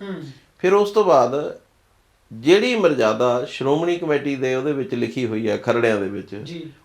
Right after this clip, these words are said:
Speaker 2: ਉਹਦੇ 'ਚ ਲਿਖਿਆ ਵੀ ਅਖੰਡ ਪਾਠ ਸਾਹਿਬ ਚੱਲਦੇ ਦੇ ਵਿੱਚ ਕੋਈ ਹੋਰ ਪ੍ਰੋਗਰਾਮ ਨਹੀਂ ਹੋ ਸਕਦਾ।
Speaker 1: ਜੀ।
Speaker 2: ਤੋ ਇਹ ਜਥੇਦਾਰ ਕਾਹਦਾ, ਜਿਹੜਾ ਪਹਿਲਾਂ ਹੀ ਉੱਥੇ, ਅਹ, ਦੋਸ਼ੀ ਬਣ ਗਿਆ ਗੁਰੂ ਸਾਹਿਬ ਦੇ ਅਖੰਡ ਪਾਠ ਦੇ ਵਿੱਚ ਜਾ ਕੇ ਆਪਣਾ, ਅਹ, ਜਿਹੜਾ ਡਰਾਮਾ ਕਰਕੇ ਆਇਆ?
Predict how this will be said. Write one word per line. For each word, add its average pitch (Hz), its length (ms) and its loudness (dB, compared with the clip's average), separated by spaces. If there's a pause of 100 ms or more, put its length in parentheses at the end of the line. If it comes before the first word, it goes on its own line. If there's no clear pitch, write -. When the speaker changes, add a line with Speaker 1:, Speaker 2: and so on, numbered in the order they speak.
Speaker 2:
ਉਹਦੇ 180 180 4
'ਚ 196 100 2
ਲਿਖਿਆ 170 300 4
ਵੀ 180 200 0
ਅਖੰਡ 151 260 0
ਪਾਠ 156 200 0
ਸਾਹਿਬ 151 340 0
ਚੱਲਦੇ 139 260 2
ਦੇ 143 80 -2
ਵਿੱਚ 143 180 -6
ਕੋਈ 147 180 -4
ਹੋਰ 123 200 0
ਪ੍ਰੋਗਰਾਮ 123 380 2
ਨਹੀਂ 107 120 -4
ਹੋ 92 100 -8
ਸਕਦਾ। 85 320 -10 (240)
Speaker 1:
ਜੀ। 151 160 -18 (480)
Speaker 2:
ਤੋ 196 120 6
ਇਹ 180 100 6
ਜਥੇਦਾਰ 185 360 8
ਕਾਹਦਾ, 196 300 6
ਜਿਹੜਾ 208 180 6
ਪਹਿਲਾਂ 196 300 6
ਹੀ 202 40 4
ਉੱਥੇ, 180 480 2
ਅਹ, 156 300 2
ਦੋਸ਼ੀ 151 280 2
ਬਣ 151 180 2
ਗਿਆ 156 160 2
ਗੁਰੂ 147 240 -2
ਸਾਹਿਬ 151 260 2
ਦੇ 156 140 2
ਅਖੰਡ 135 240 0
ਪਾਠ 143 220 2
ਦੇ 143 140 0
ਵਿੱਚ 139 160 -4
ਜਾ 131 220 2
ਕੇ 131 200 -4
ਆਪਣਾ, 120 400 -2
ਅਹ, 113 440 -4
ਜਿਹੜਾ 117 240 -4
ਡਰਾਮਾ 117 300 -2
ਕਰਕੇ 117 320 -4
ਆਇਆ? 120 140 -8